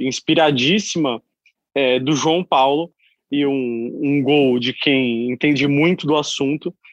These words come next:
pra se classificar. Mas o Santos, e até acho que o Diniz disse mais ou menos isso na coletiva, não fez o que tinha que fazer. Tem muito a melhorar ainda.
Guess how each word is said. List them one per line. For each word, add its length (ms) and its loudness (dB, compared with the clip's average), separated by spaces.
pra 200 0
se 80 -12
classificar. 640 -2
Mas 180 0
o 80 0
Santos, 640 -2
e 60 0
até 580 0
acho 260 -6
que 120 -4
o 80 -2
Diniz 480 0
disse 260 -4
mais 220 2
ou 80 0
menos 220 -2
isso 220 -4
na 100 -4
coletiva, 680 0
não 220 2
fez 280 2
o 60 0
que 80 -14
tinha 200 -2
que 80 -12
fazer. 420 0
Tem 140 0
muito 360 0
a 40 0
melhorar 460 0
ainda. 360 -4